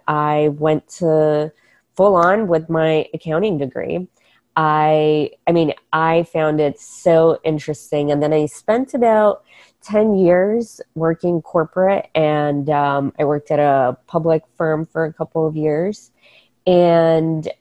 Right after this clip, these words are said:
I just, I, I, I loved it. But at the same time, I wasn't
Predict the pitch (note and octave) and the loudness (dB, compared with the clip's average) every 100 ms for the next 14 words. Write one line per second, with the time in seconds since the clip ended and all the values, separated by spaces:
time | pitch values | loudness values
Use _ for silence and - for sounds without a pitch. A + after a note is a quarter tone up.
0 | _ - E3 E3+ F3+ G3 G3+ - G#3 G#3 | _ -6 -2 0 0 0 -2 -4 -2 -2
1 | G3+ - - - F#3+ - - E3 D3+ _ | -4 -16 -12 -2 -2 -4 -4 -4 -4 _
2 | _ _ _ _ - D#3 D3 D#3+ D#3+ C3+ | _ _ _ _ -6 -4 0 0 -2 -4
3 | A2+ F#2+ _ _ - D3+ C3+ - F3 - | -4 -4 _ _ -2 2 2 0 -8 -6
4 | A3+ C#4+ C#4+ A#3 G#3+ A#3+ E3+ C#3+ C3+ D3+ | -2 0 0 -2 -2 0 0 0 -2 0
5 | E3 E3 | 0 -2